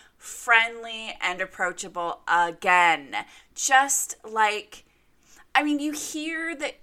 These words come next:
cast members give great customer service, and you see that when you're in the park, and you know that, but it's just like, there's just something about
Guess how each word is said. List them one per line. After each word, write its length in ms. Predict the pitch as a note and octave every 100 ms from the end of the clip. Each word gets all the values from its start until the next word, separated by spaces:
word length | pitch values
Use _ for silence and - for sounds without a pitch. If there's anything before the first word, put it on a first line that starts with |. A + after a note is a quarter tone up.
| - -
cast 320 | C#4 B3+ -
members 340 | A#3+ A3+ A#3
give 240 | - A3 G#3+
great 240 | G#3+ -
customer 380 | G#3+ G#3 G#3+ G#3
service, 420 | - G3+ G3 G3
and 160 | F#3 E3+
you 120 | E3+
see 360 | - - C4 C4+
that 280 | B3+ A3
when 140 | A3 A3
you're 120 | G#3
in 240 | G3 G3
the 80 | F#3+
park, 540 | F#3+ - F#3+ F3+ F3 -
and 160 | F#3
you 100 | F#3
know 460 | F#3+ G#3 A3 B3 C4+
that, 380 | C4+ C4+ C4 -
but 160 | A3+ -
it's 260 | A3+ A3+ -
just 320 | D4+ D4 -
like, 220 | B3+ A#3
there's 240 | B3 A3+ C4+
just 140 | A#3
something 520 | - B3 A#3+ C4 B3+ -
about 600 | G#3+ - F#3 E3+ E3